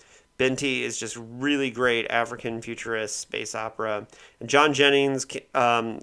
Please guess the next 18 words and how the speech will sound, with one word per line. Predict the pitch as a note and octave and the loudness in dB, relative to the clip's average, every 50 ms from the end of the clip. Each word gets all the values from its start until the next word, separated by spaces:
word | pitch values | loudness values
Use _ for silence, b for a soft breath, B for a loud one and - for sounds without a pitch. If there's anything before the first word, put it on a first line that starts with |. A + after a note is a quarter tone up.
| - - | -14 -8
has | A#2+ A#2 A2+ A2+ | -6 -6 -6 -4
been | - C#3 D#3 | -2 -2 -2
a | D#3+ | 0
guest | E3 E3 E3 - E3+ | 0 -2 -2 -2 -4
on | E3 | -6
this | E3 D#3+ | -6 -6
podcast | - G#3 A3 A#3 A3+ - B2+ A2+ - - - - - | -2 -2 -2 -2 -2 -2 -4 -2 -2 -4 -6 -10 -10
when | - A#2 A#2+ A#2+ A#2+ A#2+ A#2+ A#2 - - | -6 -4 -4 -2 -2 -4 -4 -6 -8 -10
he, | - A#2+ - A#2+ - | -12 -16 -16 -16 -12
we | - B2+ B2 A2 _ - | -12 -12 -12 -12 _ -18
came | - - - C3 B2 B2 B2 | -8 -2 -2 0 0 2 2
on | B2 B2 B2 A#2+ A#2 A2+ | 2 2 2 0 -2 -4
to | - - B2 A#2+ A#2+ A#2 B B B B B B B B _ | -6 -6 -6 -6 -6 -10 B B B B B B B B _
talk | - - D3+ C#3+ C#3 | 4 6 6 8 8
about | D#3+ C#3 - C3 B2+ B2+ | 6 6 8 8 8 10
Oct-, | B2 A#2+ A#2+ - - - - - | 10 8 6 4 -2 -12 -12 -8
his, | A#2+ A#2 C3 B2 B2 A2+ A#2 | -2 -2 0 0 0 0 2
um, | B2+ A#2 A2+ A2+ A2 A2 | 4 4 4 4 2 0